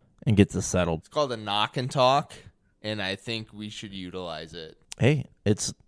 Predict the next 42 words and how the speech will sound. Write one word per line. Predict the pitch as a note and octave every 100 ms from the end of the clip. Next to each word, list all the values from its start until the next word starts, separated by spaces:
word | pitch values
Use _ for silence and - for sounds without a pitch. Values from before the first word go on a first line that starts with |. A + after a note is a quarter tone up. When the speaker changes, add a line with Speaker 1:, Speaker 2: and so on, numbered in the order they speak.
| _ -
Speaker 1:
you | G2+
can | A2
do | A2+
that. | C#3+ - - _ _ _ _ _ _ - - -
Some | -
of | D3+
the | B2+
best | A2+ A#2 -
shit | A2 G#2
I've | G#2 F#2+
gotten | G2 E2+
as | G2 F#2+
a | F#2+
cop | F#2 F#2+ G#2 _ _ _ _
was | G#2+ -
fucking | G#2+ A2+
a | G2
knock | F#2 F#2 -
and | F2+
talk. | F2+ E2+ E2+ _ -
Dude, | C3 G2+
I |
talked | G2+ A2+ G2+
my | G2+
way | F#2+ G2
into | F#2+
some | F2 G2
dude's | F#2+ F#2
backyard | F2 F2+ F#2+ F#2+ G2
with | F2+
a | E2+
bunch | F2+
of | F2+
stolen | - G2 F#2 F#2
cars | F2+ F2+ F2
before. | E2+ - - D2+
I |
was | -
a | -
fucking | - E3 D#3
rookie, | A#2 D3 -
dude. | F#2+ G2+